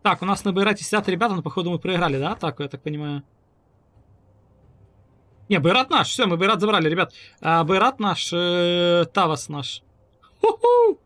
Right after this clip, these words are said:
Нормально. Две территории наши. А, это хорошо. Пацаны вообще тут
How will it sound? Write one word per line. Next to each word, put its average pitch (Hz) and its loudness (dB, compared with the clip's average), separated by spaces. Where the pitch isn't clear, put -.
Нормально. 160 -4
Две 180 2
территории 214 4
наши. 196 0
А, 151 -4
это - 0
хорошо. 220 0
Пацаны 196 0
вообще 180 0
тут - -6